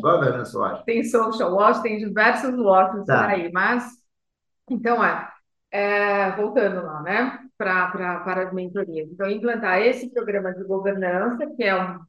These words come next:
Speaker 2: meu forte, na verdade, mas olhando para as diretrizes, as especificações das diretrizes E S G e conectado muito com os O D S, que são os Objetivos do Desenvolvimento Sustentável <clears throat> da Agenda pra dois mil e trinta da onu.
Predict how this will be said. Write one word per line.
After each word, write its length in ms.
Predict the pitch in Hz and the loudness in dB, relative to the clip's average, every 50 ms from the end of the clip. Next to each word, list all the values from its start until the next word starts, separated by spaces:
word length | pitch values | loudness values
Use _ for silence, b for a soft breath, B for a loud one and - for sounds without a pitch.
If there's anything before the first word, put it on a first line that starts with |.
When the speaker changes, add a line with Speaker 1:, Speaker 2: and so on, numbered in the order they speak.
| _ - | _ -12
Speaker 2:
meu 400 | 185 185 180 180 175 175 - - _ | -8 -4 -4 -4 -4 -4 -8 -10 _
forte, 440 | - 180 175 175 233 247 - - 190 | 0 2 2 2 2 0 -6 -10 -12
na 120 | 180 165 165 | -10 -10 -10
verdade, 600 | 170 175 - - 180 185 196 233 247 - - - _ _ _ _ _ _ _ - | -12 -12 -8 -4 -2 0 0 0 0 -4 -6 -10 _ _ _ _ _ _ _ -6
mas 340 | 226 233 240 247 262 254 294 | -4 -2 0 0 -2 -2 -2
olhando 460 | 294 269 254 240 233 233 233 254 240 | -2 0 0 0 0 0 -2 -4 -4
para 360 | - 233 214 214 214 226 233 | -2 -2 -2 -2 -2 -2 -4
as 120 | 226 226 | -4 -6
diretrizes, 920 | 240 233 202 214 214 214 - 196 208 214 220 226 220 233 247 247 247 240 - _ _ _ _ _ _ | -6 -6 -4 -6 -6 -6 -8 -8 -8 -8 -8 -8 -6 -6 -6 -6 -8 -10 -18 _ _ _ _ _ _
as 240 | - 185 202 202 202 | -6 -4 -4 -4 -6
especificações 1200 | 214 214 - - - 262 254 240 - - - 240 226 226 208 208 208 - - 233 247 254 254 247 | -8 -14 -14 -8 -4 -4 -4 -4 -6 -10 -12 -12 -10 -8 -8 -8 -8 -8 -4 -2 -2 -2 -2 0
das 200 | 247 240 220 214 | -2 -2 -2 -4
diretrizes 640 | 233 220 214 214 214 214 214 214 214 202 233 220 208 | -6 -6 -6 -8 -8 -8 -10 -12 -10 -10 -10 -10 -10
E 40 | 220 | -8
S 380 | 214 202 202 202 202 202 285 269 240 | -6 -4 -4 -6 -6 -8 -10 -10 -6
G 220 | 220 226 233 247 | -2 2 2 2
e 120 | 254 247 - | 0 0 -4
conectado 560 | 254 240 233 233 226 - 226 220 214 214 214 208 | -4 -4 -4 -6 -8 -6 -6 -4 -4 -4 -6 -6
muito 220 | 220 233 240 240 | -6 -6 -6 -6
com 100 | 226 247 | -4 -4
os 100 | 240 233 | -4 -4
O 120 | 226 214 208 | -4 -4 -4
D 120 | 202 226 | -4 -4
S, 560 | 220 214 196 185 185 185 180 - - 294 302 302 - _ _ _ _ _ _ _ _ _ _ _ _ _ _ | -2 -2 0 0 0 -2 -4 -6 -10 -12 -14 -16 -16 _ _ _ _ _ _ _ _ _ _ _ _ _ _
que 120 | - 302 294 | -12 -12 -10
são 420 | - - 220 208 233 254 269 262 | -6 -4 -2 -2 0 0 -2 -2
os 80 | 233 233 | -2 -4
Objetivos 800 | 226 202 202 196 220 208 208 - - 220 233 233 240 247 233 240 | -4 -6 -6 -8 -10 -10 -10 -12 -12 -10 -6 -4 -4 -4 -4 -6
do 140 | 247 - - | -8 -12 -10
Desenvolvimento 680 | 220 220 226 226 220 208 214 220 208 208 196 196 - | -8 -8 -6 -4 -4 -4 -4 -4 -6 -6 -6 -8 -10
Sustentável 920 | - - - _ _ 247 247 254 240 254 247 240 220 220 233 233 233 - - | -14 -20 -20 _ _ -4 -4 -4 -2 -2 -2 -2 -2 -4 -4 -6 -6 -6 -4
<clears throat> 1120 | 294 294 - - - - 392 - 302 240 - - - - - _ _ _ _ _ _ _ - | -2 -2 -2 -4 -4 -4 -2 0 0 0 0 -2 -8 -12 -16 _ _ _ _ _ _ _ -4
da 300 | 226 226 226 220 220 220 | 0 4 4 4 4 2
Agenda 320 | 214 214 214 214 226 220 | -2 -4 -4 -4 -4 -4
pra 140 | 220 220 214 | -4 -4 -4
dois 220 | 202 202 202 196 | -4 -4 -6 -6
mil 140 | 208 214 214 | -6 -8 -8
e 40 | 214 | -8
trinta 340 | 226 220 214 226 226 233 220 | -8 -8 -8 -6 -4 -4 -2
da 180 | 220 220 220 | 0 2 2
onu. 380 | 202 180 170 165 151 151 147 | 2 2 0 0 -2 -4 -8